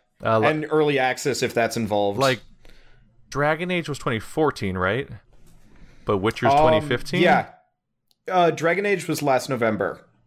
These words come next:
Speaker 2: so
Speaker 1: Okay. So
Speaker 2: you're
Speaker 1: I would
Speaker 2: out
Speaker 1: say my
Speaker 2: there.
Speaker 1: favorite games of twenty fifteen are, uh, Metal Gear Solid five, The Phantom Pain, Soma, uh, Bloodborne, and Witcher three,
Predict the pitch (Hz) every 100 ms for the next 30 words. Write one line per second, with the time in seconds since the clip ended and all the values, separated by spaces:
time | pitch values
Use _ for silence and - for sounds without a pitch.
0 | _ _ - - 120 110 107 131 - 113
1 | 98 95 _ _ _ - - 131 117 127
2 | 107 151 - 127 143 131 131 123 110 -
3 | 120 113 117 - 120 113 110 110 107 101
4 | _ _ _ - 113 104 98 95 90 92
5 | 101 117 123 127 - 123 113 - 113 113
6 | 110 104 - 107 110 107 - 107 101 101
7 | 101 98 - - _ _ _ - - -
8 | 131 127 117 104 101 98 98 85 _ _
9 | _ _ _ 110 104 98 95 90 _ 107
10 | 117 120 104 107 101 101 101 101 95 92
11 | _ _ _ _ - _ _ _ _ 113
12 | 110 104 101 98 92 104 - 120 107 98
13 | 95 - - - - - - 107 107 95
14 | 92 95